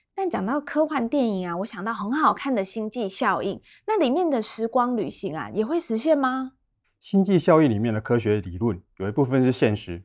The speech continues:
Speaker 2: 不过也有部分仍然还是推测。这部电影的科学顾问是诺贝尔奖得主基普·索恩，他写过一本相关的书，一方面谈他怎么样去协助制作这部电影，那一方面谈他对近代物理的研究和想象。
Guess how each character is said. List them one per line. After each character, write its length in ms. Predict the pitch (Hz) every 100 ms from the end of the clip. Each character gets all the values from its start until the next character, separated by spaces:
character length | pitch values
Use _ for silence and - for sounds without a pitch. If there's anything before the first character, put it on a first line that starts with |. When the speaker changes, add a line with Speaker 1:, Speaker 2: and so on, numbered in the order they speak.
| _
Speaker 2:
不 80 | 127
过 140 | 127
也 80 | 120
有 160 | 104
部 200 | 90 117
分 280 | 110 110 101
仍 140 | 98 110
然 120 | 104
还 80 | 98
是 80 | 107
推 220 | - 98
测。 260 | - 95 - _ _ _ _
这 100 | -
部 80 | 175
电 120 | 175
影 40 | 123
的 80 |
科 140 | 117 143
学 140 | 127
顾 180 | 113 123
问 260 | 120 98 90
是 160 | - 135
诺 120 | 139
贝 120 | 131
尔 100 | 117
奖 160 | 101 92
得 140 | 107
主 120 | 101
基 160 | 90 110
普· 160 | - 101
索 220 | - 82
恩， 180 | 92 95 - _ _ _ _ -
他 80 |
写 160 | 190 110
过 160 | 139 135
一 20 |
本 160 | 104
相 160 | 90 120
关 160 | 117 113
的 80 |
书， 320 | 95 - 98 98 _ _ _ _ _
一 80 | 190
方 140 | 196
面 140 | 190
谈 220 | 165 123 123
他 180 | 139
怎 140 | 135 104
么 80 | 120
样 140 | 127
去 240 | 127 117
协 260 | 110 - 110
助 240 | 160 123
制 160 | 101 131
作 140 | 123
这 100 | 113
部 100 | 107
电 240 | 104 107 101
影， 120 | - _ _ _ _
那 160 | 139 135
一 80 |
方 160 | 143 135
面 200 | 139 120
谈 220 | - 110
他 160 | 123 123
对 180 | 135 117
近 200 | 147 127
代 120 | 123
物 120 | 107
理 100 | 87
的 160 | 90 95
研 160 | 98
究 100 | 110
和 140 | 113 107
想 180 | -
象。 280 | - 127 -